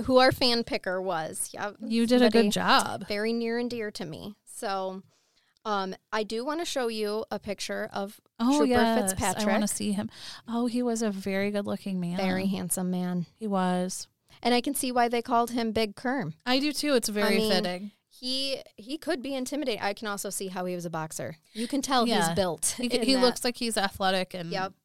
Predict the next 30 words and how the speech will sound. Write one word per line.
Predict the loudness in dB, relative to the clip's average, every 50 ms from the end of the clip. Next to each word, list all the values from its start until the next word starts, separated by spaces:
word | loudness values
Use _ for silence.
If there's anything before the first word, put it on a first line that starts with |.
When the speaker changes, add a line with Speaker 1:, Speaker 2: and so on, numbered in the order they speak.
| _ _ _
Speaker 1:
So | -8 -6 -2
we'll | -2 -2 -2
post | 0 -2 -2 -2 -2 -2
that | -2 -2 -2
on | -4 -4
our | -6 -6
socials | -6 -4 -6 -6 -6 -6 -8 -10 -10
because | -10 -14 -12 -10 -8 -8 -8 -8 -8
you | -8 -6
guys | -4 -4 -6 -6 -6
all | -6 -6 -6 -6 -6
gotta | -8 -8 -8 -8
see | -8 -8 -8 -8
what | -8 -8 -8 -6 -6
a | -6 -8 -8 -8
beautiful | -8 -8 -6 -8 -8 -12 -12 -12 -12 -10 -12 -14 _
man | -16 -16 -14 -12 -12 -12 -12
he | -12 -12 -12
was. | -10 -8 -8 -8 -8 -10 -12 -14 -16 -18 _ _ _ _ _ _ _ _ _ _ _ _ _ _ _ _ _ _
So | -8 -6 -2 0 0 0
are | 0
you | -2 -2 -2
ready | -2 0 0 -2 -4
for | -6 -8 -8 -8 -8
a |
brain | -8 -10 -10 -10 -12 -14
bath? | -14 -14 -14 -12 -10
Speaker 2:
I'm | -8 -8 -8 -8 -8 -6 -4 -2
ready, | -2 -2 -2 -2 -4 -6 -6 -6 -8 -8 -10 -8
yes. | -4 -2 -2 -2 -2 -6 -10 -10 -12 -12 -14